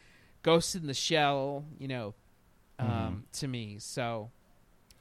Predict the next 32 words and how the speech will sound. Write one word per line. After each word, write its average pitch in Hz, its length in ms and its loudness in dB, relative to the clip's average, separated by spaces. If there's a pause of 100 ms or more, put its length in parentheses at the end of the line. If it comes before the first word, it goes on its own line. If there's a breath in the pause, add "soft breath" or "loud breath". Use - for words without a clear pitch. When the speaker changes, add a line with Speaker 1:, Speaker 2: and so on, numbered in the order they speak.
(300 loud breath)
Speaker 2:
Well, 175 240 4
Akira 208 380 4
and 120 120 2
Ghost 110 240 4
in 117 60 2
the 92 100 2
Shell 104 300 6
were 87 100 2
far 95 300 4
more 85 160 -2
complex, 87 760 -2
so 82 340 0
I 92 180 4
Speaker 1:
Yeah, 120 300 4
Speaker 2:
I - 20 -4
Speaker 1:
right, 135 180 2
right, 123 180 0
right. 101 200 -6
Speaker 2:
the, 127 240 8 (120)
the 127 320 4
Ninja 139 320 6
Scroll 127 400 10
is 101 100 4
definitely 107 640 6
not, 95 320 4
like, 90 280 2
a, 87 340 4
a, 90 280 2
a 87 160 2
super 98 420 2
deep 87 420 0
movie, 90 540 0